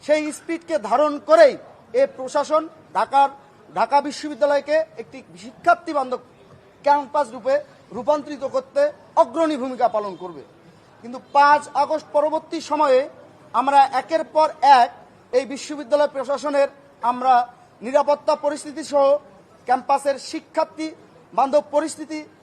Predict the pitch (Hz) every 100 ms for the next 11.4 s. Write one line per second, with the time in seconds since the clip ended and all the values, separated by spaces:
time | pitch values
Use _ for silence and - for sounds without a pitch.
0 | _ - 156 269 - 302 269 262 277 262
1 | - - - 277 302 294 240 262 262 262
2 | 254 240 240 311 302 311 302 320 - 269
3 | 277 254 - 254 247 240 - - 262 269
4 | 269 262 277 - 294 320 262 302 294 277
5 | - 254 240 247 254 254 - - - 277
6 | - 320 - 294 247 - 277 277 - -
7 | 277 - 311 277 262 277 311 302 - _
8 | _ 285 320 339 339 339 302 262 233 156
9 | - 294 320 330 294 285 269 - 254 254
10 | 285 302 285 277 247 220 202 214 - 240
11 | 247 262 277 311